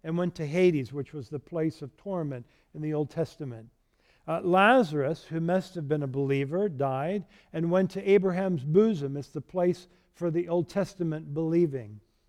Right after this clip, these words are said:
that have died. The rich man begged Abraham to send someone to the home of his five brothers to, to warn them about that place of torment. And then Jesus continues with the story.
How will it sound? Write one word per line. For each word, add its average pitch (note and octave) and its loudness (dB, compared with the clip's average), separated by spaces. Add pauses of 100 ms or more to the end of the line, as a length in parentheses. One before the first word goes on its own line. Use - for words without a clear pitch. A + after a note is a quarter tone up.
(640)
that C3+ -4
have A#2+ -4
died. A#2 -6 (720)
The F3+ 4
rich A3 6
man G3 0
begged G#3 2
Abraham E3 2 (280)
to E3+ -2
send A3 0
someone G3+ 0
to F3+ -2
the E3 0
home G3 0
of D#3 -2
his C#3+ -4
five E3+ 0
brothers D#3 -2 (440)
to, F3 -16
to F#3+ -2
warn G#3+ 4
them E3+ 2
about D#3 2
that D3 -8
place F#3+ -6
of C#3 -14
torment. A#2 -12 (1600)
And C#3+ -8
then F3+ 2
Jesus D#3+ 2
continues D#3+ -2
with C#3 -4
the B2 -10
story. A#2+ -6